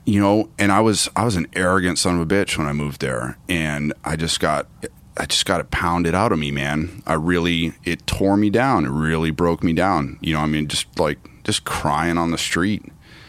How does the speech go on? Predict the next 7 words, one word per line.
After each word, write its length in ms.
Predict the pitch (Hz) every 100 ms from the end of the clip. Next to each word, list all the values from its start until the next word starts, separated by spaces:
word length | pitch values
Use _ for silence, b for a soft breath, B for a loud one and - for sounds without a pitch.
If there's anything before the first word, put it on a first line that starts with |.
| B B
And, 480 | 90 87 82 80 82
um, 560 | 80 76 76 76 73 - - - - - - - - - - - - - - - - - - -
and 200 | 78 80
then 100 | 80
I 120 | 82
got 220 | 80 85
transformed. 840 | - 107 104 - 117 160 - -